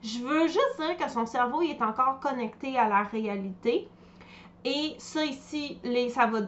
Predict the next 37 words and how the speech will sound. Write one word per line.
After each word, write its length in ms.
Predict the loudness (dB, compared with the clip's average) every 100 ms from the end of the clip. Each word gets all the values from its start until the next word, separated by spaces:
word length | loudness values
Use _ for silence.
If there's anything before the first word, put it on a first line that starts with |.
| -4
varier 640 | -4 4 6 6 2 0 2
d'un 200 | 0 -2
chien 300 | -2 -6 -2
à 160 | 2 2
l'autre. 480 | 4 4 4 2 -12 -18 -18 -2
Euh, 460 | 4 6 6 4 2 0
je 100 | -2
veux 100 | -2
qu'il 100 | -4
soit 260 | -2 -2
réceptif 720 | 0 -2 0 -2 2 2 6
envers 440 | 6 8 10 10 10
moi, 280 | 4 6 6
bien 280 | 4 4
entendu, 380 | 4 2 0 2
donc 160 | 0 -2
je 80 | -4
vais 80 | -4
les 200 | -4 -4
entraîner 760 | -6 -4 -4 -2 -2 -4 -6 -12 -20 -18 -2
à 120 | -2
cette, 420 | 0 -4 -6 -6
euh, 240 | -8 -6 -8 -12 -18 -20 -20 -20 -20 -20 -16 6
par 160 | 8
rapport 300 | 8 8 6
à 80 | 6
cet 340 | 0 -4 -4 0
obje-, 440 | 0 2 2 2
objectif-là. 760 | 4 4 4 2 2 -4 2 4 4
Et 60 | 0
si 180 | 0 0
j'ai 80 | 0
un 100 | -2
chien 260 | -2 -4 -4
qui 160 | -2 -4
est 160 | 2
pas 80 | 10